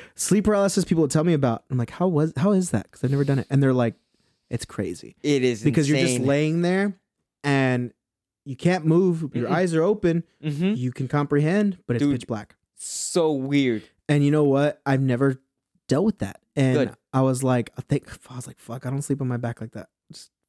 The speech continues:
Speaker 1: face first into a pillow. Don't talk to me.
Speaker 2: In, uh, in Spanish, we always say, um, "Se te subió el muerto."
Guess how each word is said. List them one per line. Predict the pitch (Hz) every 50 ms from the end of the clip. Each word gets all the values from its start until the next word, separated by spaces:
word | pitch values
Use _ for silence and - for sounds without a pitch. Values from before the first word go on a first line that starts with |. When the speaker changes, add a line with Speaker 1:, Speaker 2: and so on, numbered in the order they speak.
| _ _ _ -
Speaker 1:
face | 147 139 135 135 -
first | - - 139 131 131 127 - - - - - _ _ _ -
into | 156 139 - 147 135
a | 120
pillow. | - - 127 117 120 117
Don't | 117 120 117 117
talk | - - 110 107 -
to | -
me. | 110 104 127 143
Speaker 2:
In, | 143 139 131
uh, | 127 127 123 117 113 - - -
in | - 127 127 120
Spanish, | - - - _ - 120 131 143 135 123 117 - -
we | 113 117 117
always | 113 113 117 117 113
say, | - - 120 113 110 110 107 -
um, | - 110 107 101 92 87 - - _ _
"Se | _ - - 113
te | 98 -
subió | - 123 113 107 117 117 117
el | 117
muerto." | 117 117 113 113 113 117 - - 104 98